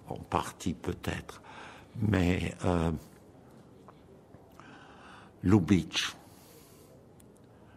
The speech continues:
les rapports, les vrais rapports entre les scénaristes et, et les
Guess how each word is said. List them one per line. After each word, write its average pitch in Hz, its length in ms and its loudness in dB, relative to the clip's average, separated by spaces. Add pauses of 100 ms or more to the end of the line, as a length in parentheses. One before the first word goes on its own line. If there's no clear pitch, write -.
(480)
les 87 140 -2
rapports, 92 920 4 (100)
les 98 120 6
vrais 107 380 2
rapports 80 680 0 (440)
entre 80 400 -4
les 80 160 0
scénaristes 78 1080 -4 (1500)
et, - 600 -2
et 127 160 -4
les - 180 -8